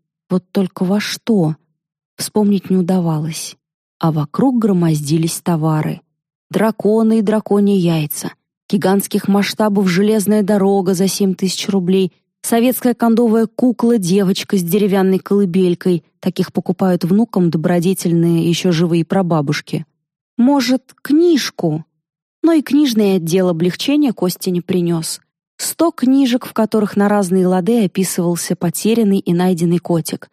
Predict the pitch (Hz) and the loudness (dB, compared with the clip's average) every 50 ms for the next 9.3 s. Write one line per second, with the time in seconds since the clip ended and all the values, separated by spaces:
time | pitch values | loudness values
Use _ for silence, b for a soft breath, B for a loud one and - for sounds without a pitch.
0 | _ _ _ _ - - 190 180 - - 226 254 233 - 240 226 226 208 190 180 | _ _ _ _ -4 -2 -2 -2 -2 0 0 0 0 0 0 2 2 2 2 2
1 | 214 220 220 220 214 208 196 - - 214 214 208 185 202 202 - - 202 208 202 | 2 2 2 2 2 2 0 0 0 0 0 2 2 0 -2 0 0 0 0 2
2 | 196 202 190 170 156 156 - - 151 - - - - 165 156 151 151 151 156 151 | 2 2 2 0 -2 -4 -4 -6 -8 -8 -8 -6 -4 -4 -2 -2 -2 -2 -2 -2
3 | 147 147 151 _ _ _ _ _ _ - - 185 180 - - - 208 220 214 180 | -2 -2 -4 _ _ _ _ _ _ -4 -2 -2 -2 -2 -2 -2 0 0 0 0
4 | 190 202 175 185 180 175 170 147 202 214 226 220 220 220 - - 202 165 170 185 | 0 -2 0 0 0 0 0 0 0 0 2 2 0 0 0 -2 -4 -2 0 0
5 | 185 175 165 160 170 185 175 160 - - - 175 156 151 151 156 - _ _ _ | -2 -2 -2 -2 0 0 0 0 -4 -4 -4 -4 -2 -2 -4 -6 -8 _ _ _
6 | _ _ _ _ _ _ _ _ _ _ _ _ _ _ _ - - - 349 320 | _ _ _ _ _ _ _ _ _ _ _ _ _ _ _ -2 0 2 2 2
7 | - - 302 226 226 254 - - 240 - - 220 208 202 185 170 175 208 190 - | 0 0 0 2 2 0 0 0 -2 -2 0 0 0 2 0 0 0 -2 -2 -2
8 | - - 185 170 170 175 214 254 277 254 220 196 196 185 - - 202 196 190 185 | -4 -4 0 0 2 4 4 2 2 2 2 2 0 0 -2 -2 0 2 2 2
9 | 185 175 175 170 156 | 2 2 2 2 0